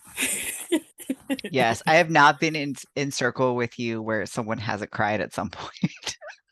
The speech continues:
Speaker 2: <laughs> Not saying that, like, you have to, like, someone needs to cry in every session, but just to illustrate, um,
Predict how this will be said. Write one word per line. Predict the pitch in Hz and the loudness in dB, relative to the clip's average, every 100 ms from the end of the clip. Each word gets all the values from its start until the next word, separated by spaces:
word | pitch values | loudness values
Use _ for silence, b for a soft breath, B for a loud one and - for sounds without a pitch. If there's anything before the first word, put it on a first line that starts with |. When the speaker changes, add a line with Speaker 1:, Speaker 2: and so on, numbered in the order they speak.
| - | 0
Speaker 2:
<laughs> | 269 - - 269 - 359 - - 311 - 311 - - - 359 330 226 | 0 0 2 2 2 2 2 2 0 0 0 -2 -2 -4 -2 0 6
Not | 220 240 226 | 10 10 8
saying | 240 233 | 6 6
that, | 202 175 | 6 6
like, | 170 151 147 | 6 4 2
you | 170 170 | 2 4
have | 180 160 - | 4 4 2
to, | 175 156 143 - - | 2 4 2 -2 -2
like, | 139 - | -2 -2
someone | - 160 160 | -2 0 0
needs | 160 - | -4 -6
to | |
cry | 151 156 147 | -2 2 2
in | 139 | 2
every | 139 139 | -2 -4
session, | - 139 - 131 127 - - | -6 -6 -6 -10 -10 -6 2
but | 139 127 - b b b b _ - | 2 2 -4 b b b b _ -8
just | 170 - | -6 -6
to | 180 - 143 | -6 -4 -2
illustrate, | 147 147 - 151 135 135 120 - - - - - _ _ 135 | -2 -4 -6 -4 -2 -2 -4 -8 -12 -10 -12 -16 _ _ -2
um, | 127 117 107 104 110 | 0 0 -4 -8 -12